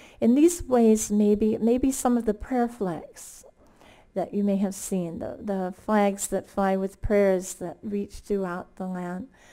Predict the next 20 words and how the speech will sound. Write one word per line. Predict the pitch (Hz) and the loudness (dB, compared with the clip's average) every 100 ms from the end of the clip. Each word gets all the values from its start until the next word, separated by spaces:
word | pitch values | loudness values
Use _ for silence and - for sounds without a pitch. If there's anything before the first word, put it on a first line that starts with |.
| - - - | -20 -20 -4
these | 226 349 330 | 2 4 4
might | 247 220 214 214 | 2 4 4 4
have | 214 190 | 0 -2
had | - 214 190 190 | -6 -4 -4 -4
some | - - 190 180 | -6 -6 -6 -6
indigenous | 180 180 185 185 - 196 185 - - | -6 -8 -6 -8 -6 -4 -4 -6 -8
roots. | 190 196 175 - - - - _ - - - - | 0 2 2 -2 -12 -12 -14 _ -20 -20 -20 2
But | 208 196 | 2 4
it's | - 208 208 - | 2 0 2 2
not, | 220 214 - - | 2 2 -2 -2
um, | 208 190 190 - - | 0 0 -4 -10 -4
it's | 294 - | -2 4
very | 294 294 | 8 8
hard | 277 240 214 | 6 4 4
to | - | -2
verify | 202 202 190 190 190 180 180 | -2 0 2 0 -4 -8 -8
this. | 196 - - - - - - - - | -8 -10 -10 -14 -16 -20 -20 -20 -6
Um, | 190 185 190 | -2 -2 -2
now | - 220 233 240 | 4 6 8 8
they're | 226 214 196 196 | 8 6 6 4